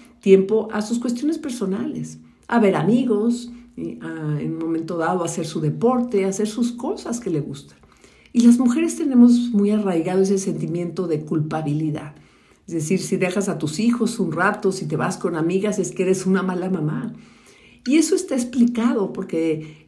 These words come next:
como yo te decía, los dos hemisferios de nuestro cerebro están mucho más conectados. En uno está la parte racional, en otro la parte emotiva. Y nuestras ideas, nuestros pensamientos, nuestros sentimientos van y vienen.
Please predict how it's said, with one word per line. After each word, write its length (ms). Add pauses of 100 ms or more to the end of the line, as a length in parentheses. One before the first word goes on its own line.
como 140
yo 160
te 160
decía, 400
los 180
dos 200
hemisferios 560
de 100
nuestro 240
cerebro 560
están 380
mucho 180
más 160
conectados. 840 (340)
En 140
uno 120
está 240
la 180
parte 260
racional, 680
en 140
otro 200
la 140
parte 260
emotiva. 600 (380)
Y 80
nuestras 420
ideas, 380
nuestros 260
pensamientos, 800
nuestros 300
sentimientos 880
van 500
y 120
vienen. 500